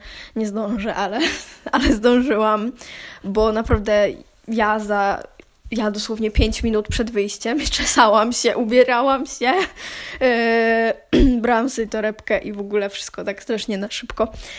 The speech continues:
e, więc, no, jak zwykle praktycznie, e, idealne zorganizowanie u mnie.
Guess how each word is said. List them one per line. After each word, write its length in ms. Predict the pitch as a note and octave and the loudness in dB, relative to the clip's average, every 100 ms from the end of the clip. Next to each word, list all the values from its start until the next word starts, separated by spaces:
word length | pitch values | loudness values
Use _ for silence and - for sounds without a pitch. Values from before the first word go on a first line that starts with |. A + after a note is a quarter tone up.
| - - - - | -16 -16 -18 -6
e, 220 | B3 A3+ | -2 -2
więc, 460 | A3 G#3+ G#3 - - - - - - - - | -2 -4 -4 -8 -4 4 6 6 2 -8 -4
no, 140 | A3+ | 0
jak 180 | G#3+ G#3+ | 2 0
zwykle 460 | A3+ A3+ G#3 A3+ A3+ - _ | -2 -6 -4 -4 -6 -12 _
praktycznie, 640 | A#3+ - - G#3 - G#3+ B3+ - - - - - - - - - | -10 -10 -12 -10 -6 -6 -6 -10 -20 -20 -20 -20 -18 -18 -12 -2
e, 160 | A#3+ G#3+ C#4 - B3 | 0 0 -2 -4 0
idealne 460 | A3+ G#3+ A3+ A3+ | 4 4 4 0
zorganizowanie 880 | A#3+ A3 G#3 G#3+ A3 G#3+ G3+ G3 F#3 | 0 -2 0 0 0 0 0 -2 -4
u 80 | G#3+ | -4
mnie. 280 | G#3+ G#3 | -4 -2